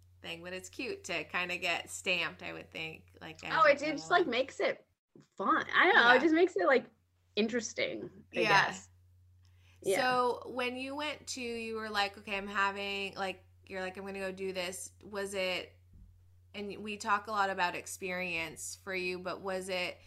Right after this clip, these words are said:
Speaker 1: and you're meeting people and you went by yourself, is there, like, a spiritual, and obviously it's, like, um, you know, connected to churches, and there's probably a lot of, like, religion and, you
Speaker 2: Mm-hmm.
Speaker 1: know, history there is, like, what,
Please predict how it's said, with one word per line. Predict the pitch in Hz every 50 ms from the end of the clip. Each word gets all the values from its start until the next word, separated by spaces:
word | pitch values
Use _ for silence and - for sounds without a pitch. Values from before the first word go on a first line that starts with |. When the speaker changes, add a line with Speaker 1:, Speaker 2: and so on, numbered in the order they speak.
| - - -
Speaker 1:
and | - 196 202
you're | 196 196
meeting | 208 214 220 226 233 233 226 226 220 226
people | 220 - 226 214 208 208 - 214 208 202 202 202 202 202 202 196 190
and | - 190 196
you | 190 190
went | 202 202 202 196
by | 202 196 190
yourself, | 180 165 170 190 - - 185 175 180 180 -
is | 190 196 196
there, | 202 196 196 202
like, | 196 185 180 180 -
a | 131 180
spiritual, | - - - - 196 190 202 208 202 - 254 214 214 214 214 220 226 - - - - _ -
and | 208 220 214
obviously | 185 170 208 220 220 240 247 233 233 - 220 208 202
it's, | 190 180 - -
like, | 185 175 175 - - - - - -
um, | 185 185 175 170 170 165 160 175 185 - - - - - - - - - - - - - - -
you | - 202 190
know, | 180 175
connected | 170 - 208 202 190 190 190 - 196 185
to | 180 160
churches, | 160 - - 190 180 180 180 - 190 180 175 170 170
and | 165 165
there's | 165 170 165
probably | - - 180 170 175 180 170
a | 170 165
lot | 165 165 165 165 160
of, | 165 160 165
like, | 165 160 160 160 - - - - - -
religion | 170 170 165 165 165 165 170 170 175 170 165 160 160 165 165 165
and, | 156 151 147 151 156 160 170 - - - 202 220 202 170
you | 156 -
Speaker 2:
Mm-hmm. | 170
Speaker 1:
know, | 156 156 156 - - - -
history | 180 190 233 233 233 - - 208 196 196 190 185
there | 175 170 165 165 160 160 156 165
is, | 170 170 165 - - -
like, | - 180 170 160 -
what, | 180 185 180 175 -